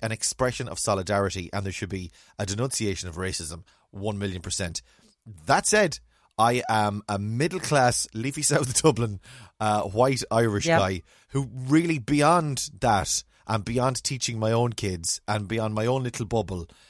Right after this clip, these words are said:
Speaker 1: uh, doing what I can to express, express that solidarity, which is, you know, by all means, if, if the expression is to march or the expression is to say something on social media, to express it. But beyond that, I re-, I'm really not in a position to,
Speaker 2: Well, right
Speaker 1: uh,
Speaker 2: now, that's the thing. We need to listen.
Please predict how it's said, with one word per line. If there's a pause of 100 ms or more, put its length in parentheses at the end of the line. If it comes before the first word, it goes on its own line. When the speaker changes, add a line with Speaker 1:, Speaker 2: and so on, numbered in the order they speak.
(200)
Speaker 1:
uh,
doing
what
I
can (180)
to
express, (240)
express
that
solidarity,
which
is,
you
know,
by
all
means, (360)
if,
if
the
expression
is
to
march
or
the
expression
is
to
say
something
on
social
media, (280)
to
express
it. (220)
But
beyond
that, (260)
I
re-,
I'm
really
not
in
a
position (360)
to,
Speaker 2:
Well,
right
Speaker 1:
uh,
Speaker 2:
now,
that's
the
thing.
We
need
to
listen.